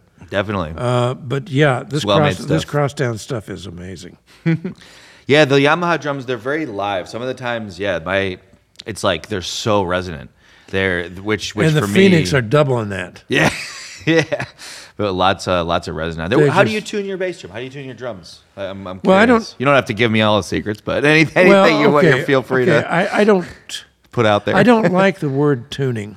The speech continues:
Speaker 1: <laughs> Tuning? Okay. <laughs>
Speaker 2: Tuning, you tune pianos.
Speaker 1: Sure.
Speaker 2: You tune saxophones. Tuning implies a pitch.
Speaker 1: Right, which not, not really necessarily
Speaker 2: Now,
Speaker 1: going
Speaker 2: I know
Speaker 1: for.
Speaker 2: guys who tune to pitches.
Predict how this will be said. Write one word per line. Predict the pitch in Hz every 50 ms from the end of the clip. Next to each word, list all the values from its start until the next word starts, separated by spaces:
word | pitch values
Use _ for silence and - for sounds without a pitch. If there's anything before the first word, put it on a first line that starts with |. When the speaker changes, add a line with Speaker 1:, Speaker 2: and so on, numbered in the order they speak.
| _ _
Speaker 1:
<laughs> | _ _
Tuning? | - 131 123 127 156 180 160
Okay. | 139 139 - 107 143 165 147 - - -
<laughs> | 160 - 135 - _ _ _ _ _ _ _ _ _ _ _ _ _ _ _ _ _ _
Speaker 2:
Tuning, | - - - 208 226 226 233 226 208 190 180 180
you | 180 156 151
tune | 139 - - 208 226 226 240 220
pianos. | 143 147 156 139 135 139 139 123 107 101 95 104 - - - _ _ _ _ _ _ _ -
Speaker 1:
Sure. | - - 98 90 87
Speaker 2:
You | 160
tune | 156 - 180 196 190 180 170
saxophones. | 131 - 156 143 139 139 - - 120 - - 101 92 78 - _ _ _ _ _ _ _ _ _ -
Tuning | - - 208 220 226 226 220 190 180
implies | 170 151 143 123 - - 156 147 139 135 139 139 123 113
a | 117
pitch. | 101 - - - 110 98 95 - - - - - - _ _ _ _ _ _ _
Speaker 1:
Right, | - 90 90 92 90
which | 87 85 76 - - -
not, | 92 92 98 95 92 90 - - -
not | 90 92 92 92 90 90
really | 90 87 87 87 85 85
necessarily | 90 90 87 - - 87 87 87
Speaker 2:
Now, | - 165 156
Speaker 1:
going | 156 214
Speaker 2:
I | 254
know | 247 226
Speaker 1:
for. | 190 196
Speaker 2:
guys | 190 190 180 131
who | 160
tune | 139 - 165 165 143
to | 135
pitches. | - - 175 170 - 113 98 110 123 -